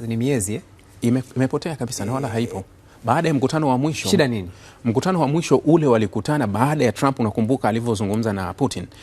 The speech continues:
Speaker 2: ukafuata mkutano wa, wa Trump, Zelensky na washirika wa Ulaya wakafanyia Marekani, walienda kwa wingi.
Speaker 1: Hmm.
Speaker 2: Mada kuu ilikuwa ni dhamana.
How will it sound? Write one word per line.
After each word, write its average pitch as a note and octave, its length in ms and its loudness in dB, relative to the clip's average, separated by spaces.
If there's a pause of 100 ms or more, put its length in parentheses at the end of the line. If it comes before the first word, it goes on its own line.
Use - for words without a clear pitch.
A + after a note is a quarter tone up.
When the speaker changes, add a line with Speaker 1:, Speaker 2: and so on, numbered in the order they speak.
(420)
Speaker 2:
ukafuata A#2+ 400 0
mkutano B2 420 -2
wa, F#2+ 280 -4
wa G#2+ 140 -2
Trump, - 560 -4 (360)
Zelensky B2 600 0
na A#2 100 0
washirika A2+ 480 -2
wa G#2 80 2
Ulaya G2+ 340 0
wakafanyia A#2 460 2
Marekani, G2+ 420 -2
walienda A#2+ 320 2
kwa - 160 8
wingi. A2 340 2 (100)
Speaker 1:
Hmm. G#2+ 180 -6 (960)
Speaker 2:
Mada F#3 320 4
kuu F3+ 340 4
ilikuwa B2 380 2
ni G#2+ 360 -2
dhamana. A2+ 460 4